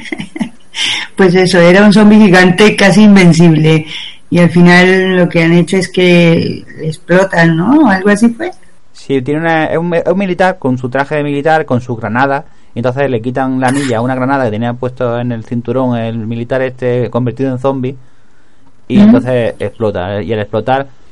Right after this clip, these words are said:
Speaker 2: antes de que explote, como se ve que sabe que va a explotar, Adi creo que es la que le, le empuja y la tira por el conducto donde está Doc. <laughs> Y explota dentro del conducto.
Speaker 1: <laughs> Pues eso, el grupo,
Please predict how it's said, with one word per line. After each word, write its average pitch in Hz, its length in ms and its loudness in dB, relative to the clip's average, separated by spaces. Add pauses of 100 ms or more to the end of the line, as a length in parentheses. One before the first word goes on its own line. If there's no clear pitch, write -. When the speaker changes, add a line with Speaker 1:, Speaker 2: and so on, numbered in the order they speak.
(440)
Speaker 2:
antes 131 200 -2
de 151 60 0
que 147 60 2
explote, 151 460 -2
como 113 160 -8
se 123 80 -6
ve 131 60 -4
que 127 60 -4
sabe 139 160 -6
que 147 60 -4
va 147 40 0
a - 40 -2
explotar, 143 360 -4 (360)
Adi 143 300 0
creo 139 180 -2
que 139 200 -4
es 147 60 -12
la - 80 -10
que 113 80 -10
le, 110 120 -6 (260)
le 113 140 -6
empuja 156 520 -4
y 120 60 -6
la 120 120 -2
tira 143 180 0
por 139 140 -2
el 123 60 -4
conducto 131 400 -4
donde 139 160 -2
está 131 180 -2
Doc. 127 300 -2
<laughs> - 40 -10 (1200)
Y - 500 4
explota 196 400 4
dentro 190 320 4
del 180 180 4
conducto. 165 720 0 (1160)
Speaker 1:
<laughs> - 500 0 (680)
Pues 214 180 2
eso, 208 280 4
el 196 100 4
grupo, 226 280 4